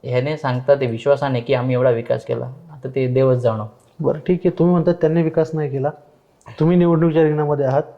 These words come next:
Speaker 2: दहा वर्ष ते सत्तेमध्ये होते. आता समजा भवितव्य, त्यांचंही भवितव्य, तुमचंही भवितव्य, ते एक-, एकोणीस तारखे-, वीस तारखेला मतपेटीमध्ये बंदच होईल, पण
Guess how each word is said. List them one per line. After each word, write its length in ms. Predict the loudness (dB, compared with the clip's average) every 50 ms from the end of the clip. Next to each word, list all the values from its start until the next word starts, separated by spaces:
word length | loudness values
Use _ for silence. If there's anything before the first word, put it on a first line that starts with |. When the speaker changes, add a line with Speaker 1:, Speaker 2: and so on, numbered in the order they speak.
| -20 -14 -8
Speaker 2:
दहा 160 | -4 -2 0 0
वर्ष 200 | 0 -2 -4 -8
ते 160 | -6 -4 -4
सत्तेमध्ये 460 | -4 -4 -4 -4 -4 -2 0 0 0
होते. 500 | -2 -2 -2 -2 -4 -4 -4 -10 -20 -20 _ _ _ _ _ _ _ _ _ _ _ _
आता 360 | -2 -2 0 0 2 0 0 0
समजा 520 | 0 -4 -2 0 2 2 2 2 0 0 -2 -4 -10 -20 -20 _ _ _ _ -4
भवितव्य, 520 | 0 2 2 4 4 4 2 2 2 0 -4 -6 -8 -14 _ _ _ _ _ _ -4
त्यांचंही 300 | -4 -2 0 0 0 2
भवितव्य, 440 | 2 2 2 2 2 2 2 2 2
तुमचंही 340 | 0 -2 -2 0 0 0
भवितव्य, 400 | 0 0 -2 0 0 0 0 -2
ते 360 | -2 0 0 0 2 2 0 -2
एक-, 300 | -4 -8 -14 -16 -12 -10
एकोणीस 320 | -6 -4 -2 -2 -2 0
तारखे-, 260 | -2 -2 0 -2 -2
वीस 140 | -2 -2 0
तारखेला 360 | 0 0 2 2 0 0 0
मतपेटीमध्ये 640 | 0 -2 -4 -2 -2 -2 -2 -2 0 0 0 0 0
बंदच 340 | 0 0 0 0 -2 -2 -2
होईल, 140 | -4 -6 -6 -10 -16 _ _ _ _ _ _ _ _ -4
पण 140 | -2 -2 -2